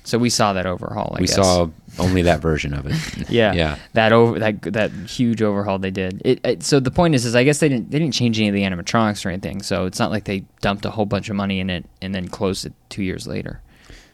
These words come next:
Speaker 2: Right. So they probably knew, yeah, they weren't gonna do a lot. Yeah.
Speaker 1: Well, and I think that part of it, too, is, is with Galaxy's Edge opening there, Toy Story Land opening there,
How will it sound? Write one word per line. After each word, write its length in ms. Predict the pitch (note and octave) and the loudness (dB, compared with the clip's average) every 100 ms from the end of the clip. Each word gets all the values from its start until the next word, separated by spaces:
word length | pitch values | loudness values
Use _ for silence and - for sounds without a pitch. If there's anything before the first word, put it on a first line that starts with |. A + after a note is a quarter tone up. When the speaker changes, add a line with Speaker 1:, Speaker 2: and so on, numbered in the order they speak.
| _ | _
Speaker 2:
Right. 300 | E2 C2+ - - _ _ - - - - | 0 0 -2 -14 _ _ -20 -20 -20 -8
So 100 | F2 | -4
they 80 | |
probably 420 | F2 F#2+ E2+ E2 D#2+ | 2 2 2 2 2
knew, 340 | D#2+ D2 C#2+ - - - _ _ _ _ - | 2 0 -4 -10 -20 -20 _ _ _ _ -6
yeah, 200 | D#2 C#2+ | -4 -2
they 140 | D2 | -2
weren't 140 | D#2 D#2 | -2 -2
gonna 100 | D2 | -2
do 160 | D2 | -2
a 20 | C#2 | -2
lot. 420 | C#2+ C#2 - - _ - - - _ _ _ | -4 -8 -10 -20 _ -20 -20 -20 _ _ _
Yeah. 160 | - - - _ - - - - - | -18 -18 -20 _ -20 -20 -20 -20 -6
Speaker 1:
Well, 220 | G3 F3+ C3 | 2 4 4
and 140 | B2+ | 2
I 100 | C3 | -2
think 220 | - F3+ E3+ | -2 0 0
that 120 | - | -2
part 200 | - C#3 | 0 0
of 60 | |
it, 140 | B2+ - | 0 0
too, 180 | D3+ C3+ | 0 2
is, 140 | G#2+ | 0
is 100 | G2+ | -4
with 200 | A2+ - | -4 0
Galaxy's 500 | A2+ A#2+ C#3 B2+ G#2 | 2 2 2 0 0
Edge 320 | G2 G#2+ - - | 0 -2 -6 -2
opening 400 | A2 A2 G#2 G#2 | 0 0 0 0
there, 400 | G#2 G2+ G2+ G2 - _ _ _ _ _ _ _ _ - | 0 0 -2 -4 -14 _ _ _ _ _ _ _ _ -8
Toy 200 | - B2 | 2 2
Story 340 | - G#2+ G#2 | 2 0 2
Land 280 | G2+ G2+ G2+ | 2 0 0
opening 340 | G2 G#2 G2 G2 | 0 0 -2 -2
there, 340 | G2 G2 | -2 -4